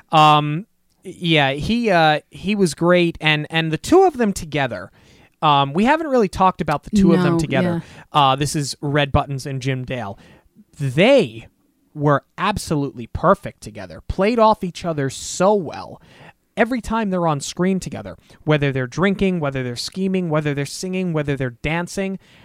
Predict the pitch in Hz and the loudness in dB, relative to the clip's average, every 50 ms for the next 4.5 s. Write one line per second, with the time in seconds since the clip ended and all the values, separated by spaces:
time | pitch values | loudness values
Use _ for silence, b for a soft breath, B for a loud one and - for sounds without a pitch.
0 | b b b b _ _ _ _ _ _ _ _ _ _ - 180 220 285 302 277 | b b b b _ _ _ _ _ _ _ _ _ _ 4 6 6 6 6 4
1 | 220 - - 208 185 170 - - 175 180 185 185 170 139 143 139 135 131 131 143 | 0 -2 -2 -2 -2 -2 -4 -2 0 0 0 0 0 0 0 2 2 0 0 -2
2 | 139 131 143 143 151 147 127 - - 156 143 131 120 120 123 123 - - 127 120 | -2 -2 0 2 2 2 2 2 0 0 0 0 -2 -6 -6 -8 -8 -8 -8 -8
3 | 123 117 120 123 - - - 147 127 120 117 117 113 113 120 117 113 110 - - | -6 -6 -6 -6 -6 -4 -2 0 0 0 -2 -4 -6 -6 -6 -6 -8 -8 -8 -8
4 | 123 113 107 113 110 107 98 90 73 - | -10 -8 -8 -8 -10 -10 -10 -14 -16 -18